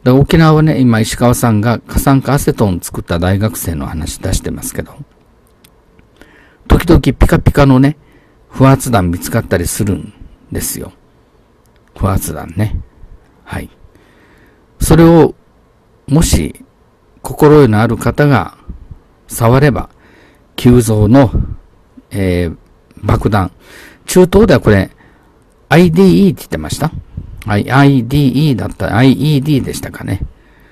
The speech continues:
それと同じものをね、作れると私は踏んでいます。ね。他府県ではそんなに見つからなくても沖縄には、えー、まだ不発弾が二千トン近く埋まってるんですよ。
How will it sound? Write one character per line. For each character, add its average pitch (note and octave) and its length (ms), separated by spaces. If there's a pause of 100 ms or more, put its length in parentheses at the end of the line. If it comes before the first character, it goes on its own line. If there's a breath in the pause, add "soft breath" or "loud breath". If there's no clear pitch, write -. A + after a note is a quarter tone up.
(320 soft breath)
そ - 160
れ C#3+ 60
と - 180
同 D3 140
じ D3+ 120
も F3 180
の B2 120
を F#2 60
ね、 F#2 220 (420)
作 - 280
れ F3 100
る B2+ 100
と - 100
私 F2 340
は F#2 160
踏 A#2 140
ん G#2+ 140
で F#2+ 140
い E2+ 100
ま F#2+ 200
す。 - 280 (840 soft breath)
ね。 F2 240 (420)
他 F3 140
府 G3+ 80
県 A3 200
で A#2+ 80
は E2+ 360 (300)
そ - 160
ん A#2+ 40
な A#2+ 100
に A2 60
見 G#2+ 140
つ - 100
か C3+ 100
ら C#3 80
な C#3 80
く - 100
て F#2+ 80
も F2+ 140
沖 - 180
縄 B2 200
に A2+ 100
は、 D2+ 280 (680 soft breath)
え E2 200
ー、 - 20
ま G#2+ 140
だ F#2 100
不 - 140
発 G#2+ 240
弾 F#2 200
が C#2 300 (120)
二 G#2 120
千 A2+ 240
ト A#2 120
ン A#2 60
近 - 220
く D#2+ 140
埋 F2 40
ま F#2 120
っ - 60
て G#2+ 140
る A#2 100
ん G#2+ 60
で - 80
す - 160
よ。 - 120